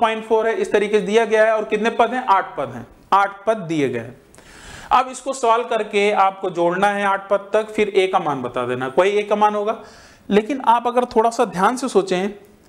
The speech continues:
ध्यान से, यहां पर हम लोग निकाल क्या सकते हैं? यहां पर हम लोग digit sum का यूज़ करके बड़े आसानी के साथ answer तक पहुंच सकते हैं। कैसे, समझिएगा,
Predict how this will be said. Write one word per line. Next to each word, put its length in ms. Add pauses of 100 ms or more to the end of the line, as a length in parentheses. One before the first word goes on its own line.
(440)
ध्यान 260
से, 240 (360)
यहां 340
पर 200
हम 220
लोग 140
निकाल 300
क्या 160
सकते 340
हैं? 220
यहां 240
पर 140
हम 140
लोग 180
digit 260
sum 240
का 100
यूज़ 220
करके 280
बड़े 200
आसानी 440
के 100
साथ 200
answer 320
तक 220
पहुंच 220
सकते 280
हैं। 160 (380)
कैसे, 260
समझिएगा, 480